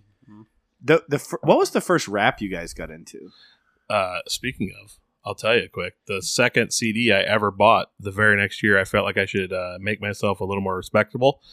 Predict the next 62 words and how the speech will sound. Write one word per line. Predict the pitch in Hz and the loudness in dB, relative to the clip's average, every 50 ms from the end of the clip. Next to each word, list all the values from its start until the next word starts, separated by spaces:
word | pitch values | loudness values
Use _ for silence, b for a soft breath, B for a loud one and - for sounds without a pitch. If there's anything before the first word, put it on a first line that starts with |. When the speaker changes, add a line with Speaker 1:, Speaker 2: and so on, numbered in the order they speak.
| b b b b b - | b b b b b -4
Speaker 3:
and | 104 104 | -2 0
I | 101 92 | 2 4
bought | 107 104 101 - | 4 4 4 2
the | 98 | 2
Marshall | 101 101 98 95 - - 98 | 2 2 2 2 0 -2 -4
Mathers | 95 92 92 92 92 90 101 | -2 -4 -4 -6 -8 -8 -8
L | 92 90 - | -8 -6 -4
P. | - - 95 - - _ _ _ _ _ _ _ _ _ _ _ _ _ - | -4 -6 -6 -8 -14 _ _ _ _ _ _ _ _ _ _ _ _ _ -18
Speaker 1:
Yeah, | - - 92 95 101 | -14 -14 -8 -4 -4
that's | 107 107 | -2 -2
Speaker 3:
Eminem's | 104 104 104 104 92 - | -2 -2 -4 -4 -6 -4
first | - 107 101 - - | -2 -2 -2 -2 -4
C | 113 104 | -6 -4
D, | 101 95 95 | -4 -6 -6
two | - 104 | -6 -4
thousand | 95 104 95 95 92 92 95 92 - _ _ _ _ _ _ - | -2 -2 -2 -4 -4 -8 -12 -16 -18 _ _ _ _ _ _ -4
or | 107 104 101 | -2 -2 -2
Speaker 2:
I | 95 - | -2 -2
Speaker 3:
two | - 113 | -2 0
thousand | 110 107 107 101 98 95 | 0 0 0 0 -4 -8
one. | 95 98 101 113 127 131 _ - | -6 -6 -6 -6 -6 -10 _ -6
Speaker 2:
I | 127 160 | -4 -2
was | 190 190 180 | -2 -4 -6
not | 165 156 156 147 | -6 -6 -6 -6
a | 127 | -6
big | 135 131 120 | -8 -10 -10
Eminem | 120 113 110 | -8 -4 -2
Speaker 3:
Wait, | 120 120 | 2 2
that'd | 127 139 139 | 4 4 4
be | 139 | 4
Speaker 2:
guy. | 123 | 2
Speaker 3:
his | 101 - - - | 2 2 0 0
second | - 123 113 - - - | 0 0 0 -2 -4 -8
one. | 98 92 92 92 92 - | -8 -8 -8 -8 -10 -2
First | - 120 113 - - | 0 0 0 2 0
one | 117 107 104 | -2 -2 -2
where | 104 98 | -2 -2
he | 92 | -4
blew | 87 90 87 95 101 98 92 92 | -4 -6 -6 -4 -4 -2 -2 -4
up. | 90 92 90 - _ _ _ _ _ _ _ _ _ _ _ _ _ _ _ _ _ _ - | -6 -6 -10 -12 _ _ _ _ _ _ _ _ _ _ _ _ _ _ _ _ _ _ -6
'Cause | 117 | -4
then | 113 120 123 | 0 0 0
I | 117 | 2
think | 98 131 123 104 | 2 0 0 0
that | 107 104 107 98 113 | 2 2 2 2 4
one | 117 117 117 110 | 2 2 2 2
and | 101 98 92 - _ - | 0 -2 -6 -10 _ -12
Chronic | - - 117 101 101 104 110 - - | -2 2 2 4 4 4 2 2 2
by | - 104 98 | 2 2 2
Doctor | 104 101 104 - - 98 | 4 2 0 0 -4 -8
Dre. | 87 92 95 98 101 101 | -8 -4 -2 -2 0 0
The | 101 98 | -2 -2
next | 101 104 - - - | -2 -4 -4 -4 -4
year, | - 98 98 | -2 -2 -2
everyone | 98 98 98 98 98 | -2 -4 -6 -8 -10
was | 95 - | -8 -6
arguing | 95 95 98 98 95 95 95 95 | -4 -4 -4 -4 -4 -6 -6 -4
about | 95 95 92 | -4 -4 -4
which | 92 98 95 - | -4 -8 -10 -10
one | 98 95 95 | -12 -12 -12
was | 95 95 - | -14 -14 -10
better. | 95 92 95 95 95 98 - | -10 -8 -6 -6 -8 -8 -8